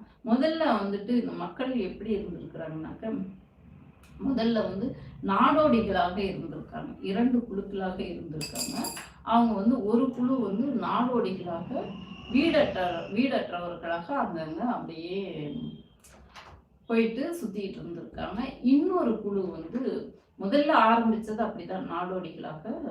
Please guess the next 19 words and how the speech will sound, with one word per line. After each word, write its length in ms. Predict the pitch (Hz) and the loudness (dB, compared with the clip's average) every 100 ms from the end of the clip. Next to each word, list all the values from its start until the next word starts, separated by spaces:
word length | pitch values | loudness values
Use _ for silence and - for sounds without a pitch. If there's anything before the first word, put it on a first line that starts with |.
| - | -8
வினா-, 360 | - - - - - _ _ - | -10 -10 -10 -12 -18 _ _ -14
விலங்குகளை 840 | 180 202 247 240 196 190 175 170 | -4 2 4 4 4 0 -2 -4
வேட்டையாடி 840 | 180 180 175 165 160 165 247 - - _ | -4 -4 -6 -8 -8 -6 -6 -6 -12 _
சாப்பிட்டுக்கிட்டு 540 | 170 151 - 147 151 - - - _ | -10 -8 -8 -12 -8 -10 -10 -18 _
அப்படி 420 | - - - 196 180 | -10 -10 -6 -4 -4
வாழ்ந்துட்டு 480 | 156 160 - 147 | -4 -8 -10 -12
இருந்திருக்காங்க. 600 | 147 156 - - 156 160 - - - _ | -12 -14 -14 -14 -12 -10 -12 -16 -20 _
அதற்கு 540 | - 220 254 302 277 | 0 4 4 2 -2
பிறகு 500 | 220 208 208 311 - | -2 -2 -2 -6 -2
ஒரு 300 | 208 214 208 | 2 4 2
இடத்துல 380 | 226 - 269 247 | 0 -2 -4 -2
தங்கி, 380 | 208 202 233 220 | -2 2 2 2
ஒரு 380 | 202 190 190 190 | 0 2 0 4
குழுவாக 680 | 233 247 226 190 254 381 | 4 6 4 2 0 -4
ஒரு 260 | - 180 196 | 0 0 2
இடத்துல 480 | 190 285 247 254 226 | 0 0 -2 -4 -4
தங்கி 640 | 196 190 214 240 269 - 180 | -2 -2 2 4 2 -2 -6
இருக்கக்கூடிய 800 | 185 190 185 - 160 160 - - - - - - | -6 -6 -12 -10 -12 -10 -6 -6 -8 -14 -20 -2
அந்த 300 | - 220 | 4 6